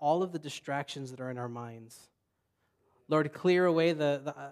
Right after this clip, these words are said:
you know, some of us are going to the beach after church to, to just fellowship with one another. Some of us are going to Pastor Amanda's. Others are staying here. Whatever it is, Lord, all of the cares of the world, would you just silence all of those things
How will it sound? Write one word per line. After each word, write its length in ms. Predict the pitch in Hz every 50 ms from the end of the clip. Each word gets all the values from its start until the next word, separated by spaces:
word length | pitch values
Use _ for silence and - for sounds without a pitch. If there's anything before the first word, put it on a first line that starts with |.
| - -
you 120 | 151 156
know, 80 | 151 143
some 180 | - - 170
of 140 | 170 165 165
us 180 | 175 165 - -
are 60 | 151
going 220 | 147 160 160 160
to 100 | - 165
the 80 | 147 147
beach 340 | 135 139 165 165 160 - 151
after 220 | 139 135 - 143
church 340 | 131 - - 143 135 - -
to, 220 | - 147 135 127 120 _ _ _ _ _
to 60 | -
just 260 | 143 151 147 - -
fellowship 480 | - 165 160 165 151 156 - 143 131 -
with 140 | 143 131 -
one 120 | 143 135
another. 260 | 135 131 131 127 131
Some 200 | 127 - - 180
of 140 | 175 170 165
us 180 | 170 160 - -
are 60 | 151
going 300 | 143 156 156 156 156 151
to 80 | - 151
Pastor 420 | _ - 160 151 139 - - 147
Amanda's. 420 | 143 147 151 156 147 139 135 123 - -
Others 300 | 165 170 175 170 147 151
are 60 | 147
staying 340 | - - - 147 143 143 139
here. 240 | - - 170 165
Whatever 340 | 151 156 156 180 196 202 202
it 80 | 196 190
is, 160 | 190 180 156
Lord, 160 | 151 147 147 151
all 220 | - 156 170 190 220
of 100 | 220 220
the 80 | 226
cares 340 | 214 - - 208 202 190 175
of 120 | 185 170 165
the 100 | 165 151
world, 320 | 143 147 151 147 143 147 _ - - - _ _
would 240 | 165 170 156 151
you 140 | 165 175 170 139 _
just 600 | _ - - 190 185 165 151 - - - - -
silence 480 | - 160 180 190 190 190 185 175 - -
all 160 | 156 147 143
of 100 | 143 131
those 240 | 135 139 131 - -
things 560 | _ - 131 127 123 120 120 117 - -